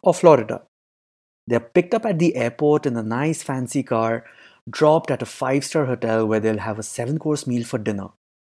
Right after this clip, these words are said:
The very next day, another fancy car picks them up and drives them to a nearby clinic where they will be administered their first covid nineteen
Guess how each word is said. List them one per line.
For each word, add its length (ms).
The 80
very 240
next 280
day, 340
another 520
fancy 360
car 180
picks 220
them 180
up 220
and 180
drives 360
them 180
to 80
a 60
nearby 520
clinic 560
where 160
they 240
will 160
be 160
administered 680
their 120
first 600
covid 320
nineteen 560